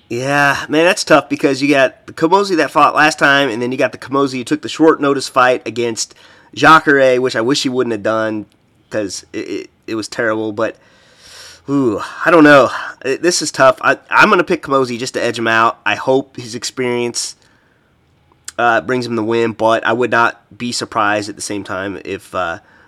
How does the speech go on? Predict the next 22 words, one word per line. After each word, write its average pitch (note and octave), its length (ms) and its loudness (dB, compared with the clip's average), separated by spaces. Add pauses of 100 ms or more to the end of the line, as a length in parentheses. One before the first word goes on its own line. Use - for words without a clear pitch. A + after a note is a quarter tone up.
Miranda F#2+ 420 -6
won F#2 340 -6
as F#2+ 220 -18
well. F2+ 400 -8 (100)
All A#2 140 0
right, B2 140 2 (460)
now C3+ 380 4
you C3 140 -2
have A#2 100 0
a G#2+ 60 -6
friend F#3 240 2
of C#3 60 2
your G3+ 120 6
podcast, C#3+ 680 2 (840)
Masvidal D3 580 6
versus C#3 360 0
Lorenz C3 600 2 (200)
Larkin. A2+ 580 -2 (340)
Who A#2+ 100 -10
do A#2 40 -8
you G#2+ 60 -8
got? G#2 420 0